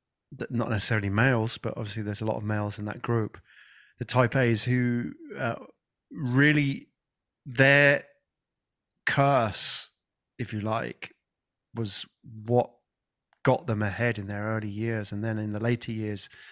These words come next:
the blessing was the undoing of that, right? That was kind of a key part of it, you know, especially if you're an entrepreneur, um, you know,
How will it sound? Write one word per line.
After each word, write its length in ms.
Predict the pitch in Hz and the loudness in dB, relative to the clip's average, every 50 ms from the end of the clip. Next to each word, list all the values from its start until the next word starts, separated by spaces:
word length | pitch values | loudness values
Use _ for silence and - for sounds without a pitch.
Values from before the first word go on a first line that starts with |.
| - - - - - - - - - _ _ - | -20 -20 -20 -20 -20 -20 -20 -20 -20 _ _ -8
the 60 | - | -8
blessing 500 | 107 - 117 117 120 113 - - 120 107 | -4 0 4 4 4 4 4 0 0 0
was 120 | 107 104 - | 0 -2 -2
the 100 | - 110 | -2 -2
undoing 560 | 107 104 101 98 98 113 113 120 117 107 101 | 0 0 -2 -2 0 0 2 2 0 0 -4
of 100 | 95 90 - 95 | -6 -10 -10 -10
that, 180 | 92 90 - - 190 | -10 -10 -10 -10 -14
right? 280 | - 98 101 104 - _ _ _ _ _ - | -14 -10 -10 -12 -12 _ _ _ _ _ 0
That 200 | 123 107 - - | 0 0 0 0
was 220 | 120 104 - - | -4 -4 -6 -6
kind 240 | - - 117 110 104 | -6 -4 -4 -4 -4
of 120 | 101 98 113 | -4 -6 -10
a 100 | 117 - | -16 -12
key 240 | - - - 110 104 | -10 -6 -4 -4 -6
part 300 | - - 117 117 - - | -4 0 0 2 2 0
of 80 | 117 | -2
it, 60 | - - | -4 -2
you 60 | 143 | -2
know, 60 | 147 | -2
especially 340 | 139 - - 175 160 - 147 | -2 0 2 2 2 2 2
if 60 | 127 | 2
you're 100 | 123 117 | 4 4
an 60 | 117 | 4
entrepreneur, 560 | 117 113 - - - 117 117 113 113 113 107 - - - - - - - - - - _ _ _ _ _ _ _ _ _ - - - | 4 2 0 -2 0 2 4 4 4 4 2 0 -4 -20 -20 -20 -20 -20 -20 -20 -20 _ _ _ _ _ _ _ _ _ -14 -10 -8
um, 380 | 107 104 101 101 101 101 - _ - | -6 -6 -4 -4 -4 -6 -8 _ -8
you 140 | - 123 113 | -4 -2 -2
know, 200 | 110 107 107 101 | -2 -2 -4 -6